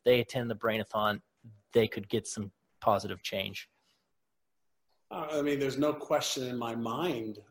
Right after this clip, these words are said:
Speaker 2: Um, you know, let, let me share with you a story that, that might help. Um, about a ye-, a ye-, maybe two years ago,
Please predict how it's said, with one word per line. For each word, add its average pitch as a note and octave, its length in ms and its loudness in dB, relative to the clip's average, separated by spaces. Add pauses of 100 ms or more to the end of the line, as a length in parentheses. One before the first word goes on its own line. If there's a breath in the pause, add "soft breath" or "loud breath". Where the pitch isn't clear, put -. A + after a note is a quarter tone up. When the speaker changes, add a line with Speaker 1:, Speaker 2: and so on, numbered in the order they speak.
Speaker 2:
Um, G#2+ 380 -8 (480 soft breath)
you D3+ 80 -4
know, D3 120 4
let, F3 240 -2
let A#3 80 -2
me D#4+ 80 4
share C#4+ 180 0
with E3+ 120 0
you D#3+ 100 4
a B2 40 0
story C3 420 2
that, A#2 240 -6
that A#2+ 320 -6
might A#2+ 220 -2
help. A#2 280 0 (200)
Um, A#2+ 260 -4 (220)
about E3 220 2
a F#3+ 40 2
ye-, B2+ 580 -8
a B2+ 60 -4
ye-, D3+ 220 -4
maybe G3 220 0
two E3 200 -4
years C3 300 0
ago, G#2 280 -4